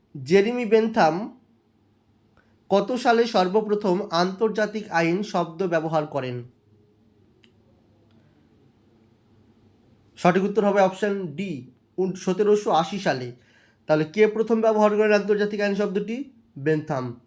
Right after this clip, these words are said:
কবে? সতেরোশো আশি সালে। প্রশ্ন রয়েছে, উনিশশো সাতচল্লিশ খ্রিস্টাব্দে রাষ্ট্রসংঘের সাধারণ সভা কর্তৃক আন্তর্জাতিক আইন কমিশন গঠনের কথা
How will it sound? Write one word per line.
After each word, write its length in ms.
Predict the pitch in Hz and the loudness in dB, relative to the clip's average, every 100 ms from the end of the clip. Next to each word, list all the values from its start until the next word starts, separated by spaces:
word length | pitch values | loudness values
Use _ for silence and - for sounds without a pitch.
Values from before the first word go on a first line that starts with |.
| _ | _
কবে? 360 | - 175 214 226 | -8 0 2 0
সতেরোশো 440 | 220 160 156 156 | -2 -10 -8 -8
আশি 180 | 147 143 | -10 -10
সালে। 300 | 131 113 120 - _ _ _ _ _ _ _ _ _ _ - _ _ - - - - - - | -14 -14 -14 -20 _ _ _ _ _ _ _ _ _ _ -20 _ _ -20 -20 -20 -20 -14 0
প্রশ্ন 260 | 196 202 | 2 2
রয়েছে, 640 | 247 233 214 196 214 - _ _ _ 208 | 8 8 8 -2 -8 -10 _ _ _ -4
উনিশশো 360 | 220 226 240 | -4 -4 -6
সাতচল্লিশ 640 | 233 190 - 240 240 226 | -2 -2 -2 -4 -4 -8
খ্রিস্টাব্দে 840 | - 233 - 233 185 165 160 196 - _ _ - | -8 -8 -2 -4 -2 -2 -2 -4 -10 _ _ -12
রাষ্ট্রসংঘের 920 | 143 160 175 - 247 240 226 226 233 | 0 2 2 0 -4 0 2 2 0
সাধারণ 480 | 226 165 196 214 208 | 0 0 2 0 -2
সভা 240 | 220 208 | -4 -2
কর্তৃক 680 | 208 180 175 - 214 214 - _ _ _ _ _ - | 0 -4 -6 -8 -8 -8 -16 _ _ _ _ _ 0
আন্তর্জাতিক 800 | 175 202 233 214 233 220 220 - | 2 2 0 0 0 -2 -8 -2
আইন 380 | 165 185 214 | 2 2 2
কমিশন 500 | 220 214 220 226 208 | 0 0 0 0 0
গঠনের 400 | 185 175 190 190 | 0 0 0 -2
কথা 440 | 185 185 185 165 | -2 -2 0 -2